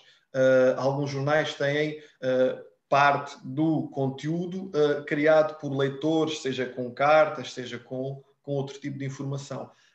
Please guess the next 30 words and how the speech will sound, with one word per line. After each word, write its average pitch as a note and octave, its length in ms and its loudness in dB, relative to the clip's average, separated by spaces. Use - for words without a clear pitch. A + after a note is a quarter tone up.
Então, C3+ 460 -6
também A#2 280 -4
deixa, - 380 -8
não C3 140 -2
deixa B2+ 200 -6
de B2 60 -10
haver C3 160 -4
alguma C#3 320 -2
descentralização, C#3+ 960 -6
sim. - 320 -14
Mas D#3 440 2
o C3+ 120 0
perfil C#3 460 -6
geral D#3 600 2
é C3 80 -6
que A#2 120 -14
os A#2 120 -14
novos A2+ 280 -8
mídias A#2+ 380 -12
são D3+ 200 0
descentralizados, A#2 880 -8
tipicamente, B2+ 640 -10
ah, C3+ 200 2
promovem C#3+ 520 0
interatividade A#2+ 800 -6
por E3 160 -2
oposição D3 460 -4
aos D3 160 2
velhos C#3+ 260 -4
mídias. C3 360 -10